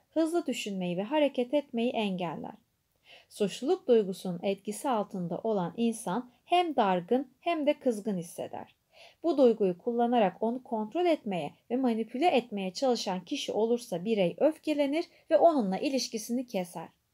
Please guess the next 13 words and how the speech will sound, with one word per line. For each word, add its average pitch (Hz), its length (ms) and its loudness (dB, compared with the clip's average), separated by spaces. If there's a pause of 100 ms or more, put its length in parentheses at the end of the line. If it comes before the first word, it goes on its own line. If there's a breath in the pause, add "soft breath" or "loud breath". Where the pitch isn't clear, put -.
(480 loud breath)
Kendisini 302 540 0
suçlu 240 380 -6
hissettirmeye 185 760 -4
çalışan 220 460 -4
kişilerden 202 720 -2
de 339 80 2
uzak 269 420 2
durmaya 170 360 -6
çalışır. - 540 -14 (640 soft breath)
Suçluluk 285 600 -6
duygusu 202 680 0
yalnızlık, 240 680 0 (240)
pişmanlık, 262 760 0